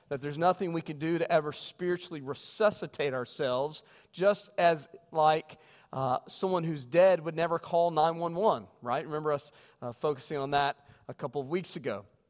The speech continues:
Last week, we took a look at the U, which is unconditional election, which means this, that just like a dead person will never call nine one one, they need someone outside of themselves to act upon them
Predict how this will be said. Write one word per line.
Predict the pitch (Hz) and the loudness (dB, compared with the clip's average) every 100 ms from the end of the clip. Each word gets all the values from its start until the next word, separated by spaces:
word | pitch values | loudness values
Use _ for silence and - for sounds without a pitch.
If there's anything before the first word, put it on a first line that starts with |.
| _ _ _ _ | _ _ _ _
Last | 170 220 226 | 4 4 2
week, | 226 | -4
we | 190 | -4
took | - 214 | -4 -6
a | 196 | -2
look | 190 190 | -2 -2
at | 170 | -6
the | 170 | -8
U, | 165 233 214 | -4 -2 -2
which | 165 151 | -2 -6
is | 143 - | -8 -4
unconditional | 185 190 196 175 - 175 160 | -4 -2 -2 -2 -4 -4 2
election, | 180 190 - 147 | 4 2 0 -8
which | 139 | -6
means | 151 151 131 | -6 -8 0
this, | 180 175 139 | 4 4 4
that | 151 139 | -4 -4
just | 190 - | -4 0
like | 170 | 0
a | 160 | 0
dead | 147 175 214 | 2 4 4
person | - 170 156 175 123 - _ | 0 -6 -6 -8 -10 -14 _
will | 160 | -4
never | 170 190 | 0 0
call | 185 202 175 | -2 -2 -2
nine | 160 160 160 | 2 0 0
one | 156 160 | -4 -2
one, | 208 | 0
they | 175 156 160 | 0 -4 -6
need | |
someone | - - 202 190 165 | -8 -4 -2 -2 0
outside | 185 160 - - 190 220 233 | 0 -2 -6 0 4 4 2
of | 190 | -2
themselves | 151 - 160 143 135 | -6 -4 -2 -2 -2
to | - - - | -6 -6 -2
act | 185 233 - | 0 0 -4
upon | 175 - 233 262 170 | -10 -2 2 2 0
them | 123 123 | -8 -10